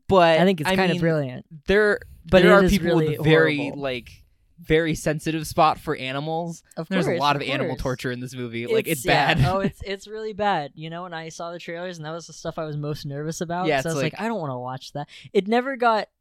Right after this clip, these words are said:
Speaker 1: I
Speaker 2: too gross.
Speaker 1: Yeah, I don't think it was, like, excessive. There's just a lot of it.
Speaker 2: There's a lot of it, and there's a lot of
Speaker 1: <laughs> Like,
Speaker 2: sug-
Speaker 1: throughout the entire movie.
Speaker 2: There's a lot
Speaker 1: <laughs>
Speaker 2: of suggestion of, of things. You don't see anything too horrible, but you hear a lot about
Speaker 1: Yeah.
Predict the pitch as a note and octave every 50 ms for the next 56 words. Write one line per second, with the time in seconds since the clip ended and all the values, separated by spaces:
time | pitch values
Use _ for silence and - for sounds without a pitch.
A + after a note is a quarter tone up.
0 | _ _ _ _ _ - - E3+ F#3+ G3 G#3+ A3+ A3+ A3+ A3 F#3+ D#3+ D#3 D#3 D3+
1 | D3 C#3 C3+ C#3 E3 D#3+ - - - G3+ A3 E3+ C3 B2 - - E3+ F#3+ G#3 C4
2 | C4 - B3+ A#3 G3 G#3 F#3+ F3+ F3 E3 D#3+ D#3 C#3 - _ - C#3+ C3+ - -
3 | - C#3+ C#3 C#3+ - F#3+ G3+ G#3 - - - - D3 C#3+ D#3+ F3 G3 G3 F3+ D3
4 | - E3+ E3+ - D#3+ C#3 B2+ B2 C3 C3 B2+ B2 A2+ G#2+ A2 A#2 A#2 - F3+ F#3
5 | F#3 F#3+ D3+ F#3 F#3+ G3+ G#3 G#3+ G3+ G#3 F3+ E3+ E3+ E3+ D#3+ F3+ F3 F3 F3+ E3
6 | F3+ F3+ D#3+ D3 - - - F#3+ F#3 F#3 F#3 F#3 - E3+ E3 F3+ E3 E3 E3 E3
7 | - - - D#3 D3 C#3+ C3+ B2+ B2+ A#2+ A#2+ B2 A#2+ B2+ G3+ G3+ G3 G3+ G3+ G#3
8 | G#3+ G3+ F3+ - - F#3 D#3+ D3 C#3+ D#3 D#3 D3+ - - - E3 D3+ C#3+ C#3+ C#3
9 | C3+ C3+ - - - _ _ - D3+ C3 - - - _ _ _ _ - D3 C#3
10 | C3+ C#3 D#3+ G#3 A#3 A#3+ G#3 - - - - - - F3+ F3+ F3 E3+ E3 D#3+ D#3+
11 | D#3 C#3+ - D#3 C#3 C#3 - - - - D3+ C#3 B2 D3+ C#3 C3+ C3+ C3+ B2+ B2+
12 | B2+ B2 B2 C3 C#3+ - D#3+ D#3 D3 - - F3 D#3+ D#3 D3+ C#3 C3+ C3 C3 B2
13 | B2+ B2+ B2+ B2 C3 B2+ B2 B2 B2 - F3 D3+ D3+ C3 A2 A2 A#2+ B2 C3+ B3